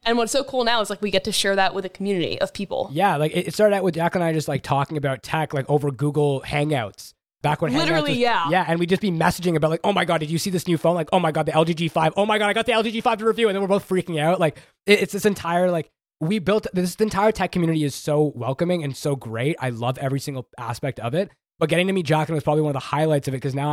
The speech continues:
Speaker 2: I have, I, I feel like I have a lifelong friend. It's been seven years that I've known you.
Speaker 1: Yeah, literally forever friends. Me too. You're, like, one of the best things.
Speaker 2: I was gonna say, like, like, once, like, we eventually, like, eventually the goal, we're gonna have a studio together. We're gonna be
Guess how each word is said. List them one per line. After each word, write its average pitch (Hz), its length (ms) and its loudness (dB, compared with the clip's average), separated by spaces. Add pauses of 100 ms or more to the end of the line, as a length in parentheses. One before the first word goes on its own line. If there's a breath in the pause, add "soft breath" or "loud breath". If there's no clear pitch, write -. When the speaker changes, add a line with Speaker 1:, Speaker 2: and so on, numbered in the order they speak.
Speaker 2:
I 143 100 -2
have, 165 280 2
I, 165 160 0
I 185 60 -2
feel 220 100 0
like 233 60 2
I 220 40 2
have 220 80 2
a 220 40 0
lifelong 226 380 2
friend. 247 200 2
It's 151 100 -6
been 208 140 4
seven 214 380 0
years 190 300 0
that 143 100 -2
I've 139 100 -2
known 131 220 -4
you. 101 140 -20 (260)
Speaker 1:
Yeah, 226 260 2
literally 247 760 0 (360)
forever 214 360 -2
friends. 175 440 -2
Me 240 260 2
too. 214 280 0
You're, 214 200 0
like, 214 200 0
one 214 80 -2
of 214 80 -2
the 202 60 -2
best 190 220 0
things. 185 320 -2 (160)
Speaker 2:
I 165 140 2
was 196 120 4
gonna 202 100 -4
say, 220 100 0
like, 180 220 0
like, 156 140 -4 (100)
once, 170 360 0
like, 180 120 0
we 170 100 2
eventually, 170 320 -2
like, 160 80 2
eventually 160 320 -2
the 160 80 0
goal, 160 240 4
we're 160 80 2
gonna 147 120 -6
have 156 100 0
a 147 60 0
studio 160 360 2
together. 170 320 0
We're 160 60 0
gonna 156 160 -6
be - 40 -14